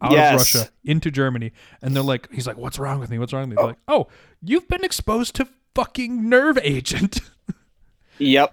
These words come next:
Speaker 2: and this is his wife is trying to plead with the Russian doctors to let him be seen o-, outside of Russia, and they're not letting him leave.
Speaker 1: Right.
Speaker 2: Yep.
Speaker 1: Uh,
Speaker 2: No, I
Speaker 1: so
Speaker 2: did read part of that.
Speaker 1: God.
Speaker 2: Yes. Well, I mean,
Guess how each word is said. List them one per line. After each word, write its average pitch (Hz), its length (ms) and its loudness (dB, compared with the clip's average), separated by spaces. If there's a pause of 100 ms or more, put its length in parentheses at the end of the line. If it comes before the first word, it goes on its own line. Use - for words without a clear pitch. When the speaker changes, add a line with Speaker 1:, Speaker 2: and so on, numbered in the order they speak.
Speaker 2:
and 151 120 2
this 170 160 2
is 156 140 2
his 156 180 2
wife 170 540 2
is 143 160 0
trying 156 320 2
to 135 80 2
plead 156 280 0
with 156 140 0
the 143 80 0
Russian 135 320 2
doctors 131 480 0
to - 100 -6
let 139 140 2
him 143 80 0
be 127 140 0
seen 151 360 0
o-, 127 160 0
outside 139 380 2
of 131 140 0
Russia, 135 420 0
and 131 160 -2
they're 131 100 4
not 135 220 0
letting 135 220 2
him 110 120 -12
leave. 113 380 -8 (180)
Speaker 1:
Right. 120 300 -2 (1300)
Speaker 2:
Yep. 131 220 4
Speaker 1:
Uh, 107 220 -8 (120)
Speaker 2:
No, 175 140 6
I 147 160 6
Speaker 1:
so 135 60 2
Speaker 2:
did 151 160 2
read 147 220 2
part 143 220 4
of 127 80 2
that. 113 280 2
Speaker 1:
God. 123 40 -6
Speaker 2:
Yes. 131 400 2
Well, 277 160 4
I 220 60 2
mean, 208 240 0